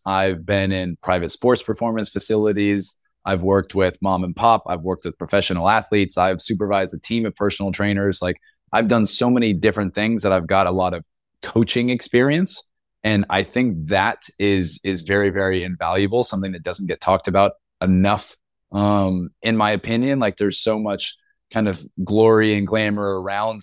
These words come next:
the, the online personal training side of things. All you need to be able to do is do things online, um, and just create a program, and then you can just go and do all these things. And it's almost thought of as, like,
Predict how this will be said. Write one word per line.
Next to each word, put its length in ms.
the, 300
the 80
online 360
personal 320
training 320
side 180
of 100
things. 240
All 100
you 60
need 140
to 80
be 80
able 100
to 80
do 220
is 100
do 160
things 260
online, 480
um, 580
and 200
just 260
create 180
a 40
program, 520
and 140
then 140
you 100
can 220
just 160
go 200
and 140
do 140
all 140
these 180
things. 280
And 120
it's 80
almost 360
thought 200
of 160
as, 100
like, 200